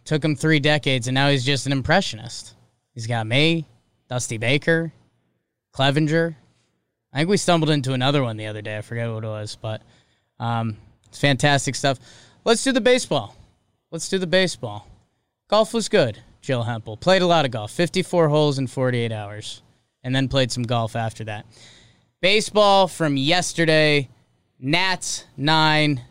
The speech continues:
They beat the Marlins. Anibal Sanchez, seven innings. Good for him. Old, old man Anibal still doing the thing. Trey Turner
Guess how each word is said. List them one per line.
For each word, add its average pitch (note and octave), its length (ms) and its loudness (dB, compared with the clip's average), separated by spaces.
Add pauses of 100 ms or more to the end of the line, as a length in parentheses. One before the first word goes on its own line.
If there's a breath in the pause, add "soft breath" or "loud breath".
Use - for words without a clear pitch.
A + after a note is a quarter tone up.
(160)
They D#3 140 2
beat D#3 220 0
the D3 80 0
Marlins. D3 600 2
Anibal D#3 340 2
Sanchez, D#3 640 0
seven C#3+ 280 0
innings. C#3 320 0
Good D#3 160 0
for E3+ 160 0
him. F3 260 -2 (840)
Old, C#3+ 240 -2
old D3+ 240 2
man E3 220 4
Anibal E3 400 4
still D#3+ 220 0
doing D3+ 220 0
the C#3+ 60 -2
thing. D3 240 -2
Trey D3+ 240 0
Turner D3 480 -2